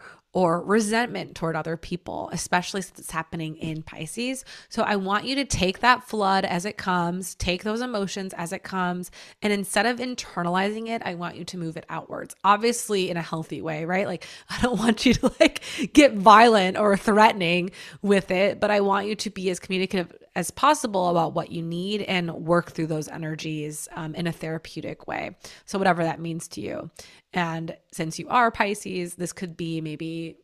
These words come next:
you know, writing it out, getting creative with it, stretching, somatic exercises, taking baths, meditation, getting to nat-, getting into nature, things like that.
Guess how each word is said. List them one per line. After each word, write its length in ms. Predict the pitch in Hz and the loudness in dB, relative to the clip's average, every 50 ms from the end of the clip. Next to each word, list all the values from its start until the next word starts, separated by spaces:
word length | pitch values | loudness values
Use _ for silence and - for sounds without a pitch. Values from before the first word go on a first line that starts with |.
| _ - | _ -10
you 80 | 180 | -8
know, 100 | 170 160 | -8 -8
writing 400 | 151 139 156 156 160 160 180 190 | -6 -6 -4 -4 -2 -2 -2 0
it 80 | 208 220 | 2 2
out, 500 | 220 220 240 247 226 196 180 - - - | 6 8 8 8 8 8 6 2 -2 -8
getting 300 | - 175 - 165 175 180 | -8 -6 -4 -4 -4 -6
creative 520 | 185 - - 220 214 214 220 233 240 233 214 | -6 -4 -2 0 0 2 2 2 2 2 0
with 240 | 208 185 185 - 190 | 0 0 0 0 -2
it, 260 | 180 175 170 - - - - - - - - _ _ _ _ _ _ - | -2 -2 -2 -6 -10 -20 -20 -20 -20 -20 -20 _ _ _ _ _ _ -8
stretching, 920 | - - - - - - 233 233 240 240 - - 262 240 226 220 202 196 | -6 -4 -4 -4 2 4 6 6 6 4 2 2 2 4 4 2 0 -2
somatic 460 | 196 - 226 214 220 220 220 233 226 - | -2 -2 -2 0 2 4 4 4 4 4
exercises, 920 | 240 233 - - - 247 233 - 247 220 214 202 202 202 202 196 190 - | 2 2 2 0 -4 -2 0 2 2 4 4 2 0 -2 -4 -4 -6 -4
taking 340 | - 208 202 202 214 220 220 | -4 -4 -4 -4 -4 -6 -4
baths, 500 | 214 220 220 220 214 214 190 - - - | 0 4 4 6 6 6 4 0 -6 -8
meditation, 1700 | 190 190 196 202 - - 214 208 214 208 - - 226 208 202 190 185 180 180 175 175 175 170 170 170 170 170 160 - - - 220 - 175 | -8 -6 -6 -6 -6 -2 -2 0 0 0 -2 -6 -6 -6 -6 -6 -8 -8 -8 -8 -8 -8 -8 -10 -10 -12 -14 -14 -16 -16 -14 -14 -10 -4
getting 280 | 170 196 180 196 196 | -2 -2 0 0 -2
to 120 | 202 - 220 | -4 -6 -6
nat-, 380 | 208 202 202 202 202 - - | -4 -4 -4 -4 -4 -8 -8
getting 240 | 170 185 175 190 190 | -6 -4 -4 -4 -6
into 220 | 196 202 202 - 208 | -8 -10 -10 -10 -6
nature, 420 | 208 196 196 190 - 202 185 175 | -6 -6 -6 -6 -6 -4 -4 -4
things 240 | 175 - 170 165 - | -6 -8 -10 -8 -8
like 140 | 170 160 - | -10 -8 -4
that. 340 | - 151 - - - - | -6 -6 -6 -8 -14 -20